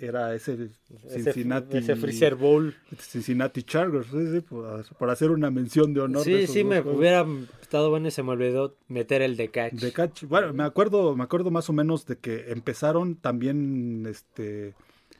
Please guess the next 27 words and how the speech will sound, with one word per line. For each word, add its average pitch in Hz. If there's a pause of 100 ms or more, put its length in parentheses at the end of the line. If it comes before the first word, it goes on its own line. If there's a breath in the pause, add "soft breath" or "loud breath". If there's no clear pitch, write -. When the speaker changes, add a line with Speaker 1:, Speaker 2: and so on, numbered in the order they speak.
(140 soft breath)
Speaker 1:
en 123
su 123
yarda, 160
en 117
su 123
yarda 139
once, 127 (380)
una 143
ofensiva 147
en 143
su 127
yarda 127
once, 123 (120)
esa, 123
de 127
esa 127
de, 104 (640 soft breath)
de, 113
de 110
catch, -
faltando 139
menos 139
de, 104 (400)
menos 135
de 127
dos 131
minutos. 127